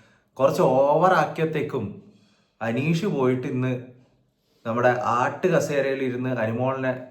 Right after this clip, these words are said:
പ്രപ്പോസ് ചെയ്തിരിക്കുകയാണ്. അതും പ്രപ്പോസ് മാത്രമല്ല, വിവാഹം,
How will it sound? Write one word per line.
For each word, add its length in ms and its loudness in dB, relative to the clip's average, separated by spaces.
പ്രപ്പോസ് 600 -2
ചെയ്തിരിക്കുകയാണ്. 600 -2
അതും 160 -6
പ്രപ്പോസ് 540 -4
മാത്രമല്ല, 640 -2
വിവാഹം, 840 4